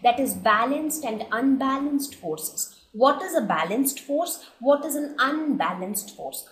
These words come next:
We will talk about this because this is going to help us to understand the motion of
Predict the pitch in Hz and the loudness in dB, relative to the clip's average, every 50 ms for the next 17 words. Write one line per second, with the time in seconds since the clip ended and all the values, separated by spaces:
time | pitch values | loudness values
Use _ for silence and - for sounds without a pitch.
0 | _ _ _ 285 320 339 330 311 277 285 269 269 269 - 233 202 - 185 175 170 | _ _ _ -2 -2 -2 -2 -4 -4 -2 -2 -2 0 0 -2 2 4 4 4 4
1 | - - 294 - - 294 - 302 285 - - 339 349 415 415 370 - 339 302 285 | 0 -4 -4 -4 -4 -2 0 0 0 0 0 -4 -4 -4 -4 -2 -2 0 0 2
2 | 277 277 - - - 302 330 339 - - 202 240 254 - - - - - - - | 0 0 -2 -2 -2 -2 -2 0 0 0 0 0 0 -2 -10 -18 -18 -8 -4 -4
3 | - - 254 254 277 277 269 320 - - 359 339 349 339 302 285 254 226 214 226 | -2 -2 2 2 2 2 2 0 -2 0 0 0 0 0 0 -2 0 0 0 0
4 | 233 - - 277 277 - 180 202 - | -2 -2 -4 -4 -4 -2 -2 -2 -4